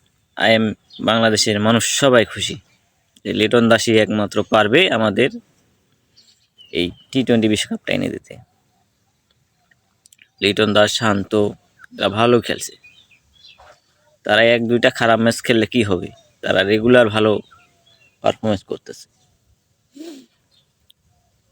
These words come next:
আমরা এবার টি টোয়েন্টি বিশ্বকাপটা লইয়াই আইমু, যেভাবে হোক। এটা তো আমাদের সামান্য ব্যাপার। ষোল-, ষোলো কোটি বাঙালি এবার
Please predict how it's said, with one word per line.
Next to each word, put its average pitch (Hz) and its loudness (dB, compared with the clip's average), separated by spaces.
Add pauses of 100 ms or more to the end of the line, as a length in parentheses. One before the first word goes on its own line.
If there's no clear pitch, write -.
(600)
আমরা 117 -2 (120)
এবার 123 4 (200)
টি 98 -6
টোয়েন্টি 110 -4
বিশ্বকাপটা - -4
লইয়াই 120 4 (100)
আইমু, 90 -6 (720)
যেভাবে 104 -2
হোক। - -18 (680)
এটা 247 -6 (100)
তো 139 -2 (100)
আমাদের 104 0 (280)
সামান্য 98 -6 (120)
ব্যাপার। - -20 (2500)
ষোল-, 120 -2 (100)
ষোলো 131 2
কোটি 120 2 (120)
বাঙালি 113 2
এবার 107 2